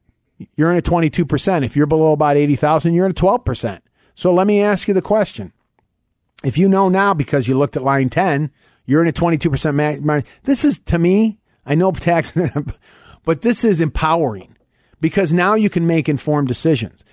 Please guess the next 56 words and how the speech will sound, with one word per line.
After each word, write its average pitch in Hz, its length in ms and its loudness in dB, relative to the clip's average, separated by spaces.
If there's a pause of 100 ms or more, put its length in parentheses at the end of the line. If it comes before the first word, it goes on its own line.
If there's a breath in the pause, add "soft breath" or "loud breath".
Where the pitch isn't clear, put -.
(200 soft breath)
So - 140 -2
when 160 140 2
I 185 120 2
say 202 260 2
to 190 80 0
you, 139 320 2 (160 soft breath)
and 135 120 -4
I 151 100 0
ask 170 340 -2
you, 156 80 0
you're 139 100 2
sitting 160 240 -2
across 147 360 -2
the 160 100 -4
table 123 320 -2
from 127 220 -6
me, 131 140 0
and 131 60 0
again, 127 320 -2
we're 123 120 -8
doing 135 180 -2
this 131 120 -2
financial 131 440 -2
detective 127 500 -2
work, 107 280 -2 (360 soft breath)
and 135 80 -2
I 156 80 0
say 175 220 0
to 156 40 2
you, 170 120 2
"Okay, 170 220 2
we 151 120 2
pulled 170 240 0
out 180 100 2
your 170 100 2
tax 156 380 -2
return. 151 140 -2
I 139 40 -2
looked 147 200 -2
on 151 120 -4
line 151 220 -2
ten. 151 240 -2
You're 139 120 0
in 135 40 -2
a 123 60 -4
twenty-two 147 400 -4
percent 135 300 -6
tax 185 260 -2
bracket. 127 480 -4 (880)
Uh, 143 360 2 (180)
let 160 140 0
me 220 120 2
ask 262 220 -2
you 214 60 2
a 190 40 -2
question. 226 540 -4